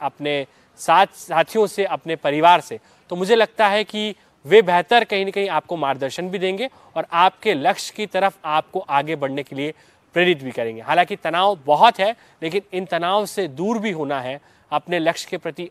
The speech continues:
और आगे बढ़ना भी है, यही कहीं ना कहीं आज के युवाओं को समझने की ज़रूरत है। फिलहाल हमारी खास पेशकश में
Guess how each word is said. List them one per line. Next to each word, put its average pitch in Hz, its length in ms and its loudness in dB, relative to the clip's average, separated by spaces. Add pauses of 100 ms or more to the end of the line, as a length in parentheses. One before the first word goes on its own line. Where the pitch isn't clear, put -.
और 156 240 0
आगे 139 260 -4
बढ़ना 127 320 -4
भी 131 160 -12
है, 120 180 -14 (280)
यही 170 260 -2
कहीं 196 160 -4
ना 185 100 -6
कहीं 190 200 -6
आज 151 240 -4
के 160 120 -8
युवाओं 135 300 -2
को 143 200 -8 (220)
समझने 131 500 -4
की 113 180 -18 (360)
ज़रूरत 123 460 -2
है। - 80 -20 (400)
फिलहाल 196 300 6
हमारी 208 300 0
खास 180 320 0
पेशकश 170 560 -6
में 160 140 -6